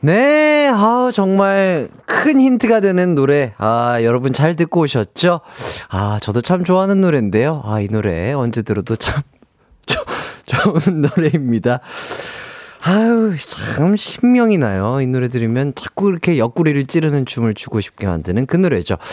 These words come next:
자, 가광게임센터 첫 번째 문제는요. 제가 카주로 부르는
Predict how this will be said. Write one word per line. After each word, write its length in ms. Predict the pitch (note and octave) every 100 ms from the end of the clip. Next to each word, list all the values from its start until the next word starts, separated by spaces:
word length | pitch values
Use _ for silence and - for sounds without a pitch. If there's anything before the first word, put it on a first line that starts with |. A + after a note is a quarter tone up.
| - -
자, 140 | - D#3+
가광게임센터 1300 | D#3+ F3 C4 C4 B3+ B3+ A#3+ - G#3 - C#3+ C3
첫 220 | C#3+ F#3 -
번째 760 | A3 G#3+ - G3 F#3+ F#3+ F#3+
문제는요. 840 | C3+ C#3 F3 F#3+ D#3+ G#2+ B2 F#3 E3+ - - - - - _
제가 600 | - E3+ F3 A2+ G#2 D#3+
카주로 640 | - G3+ G3 A3 A3+ A3 G3+
부르는 680 | - D#3 D#3+ D#3+ D#3+ D#3+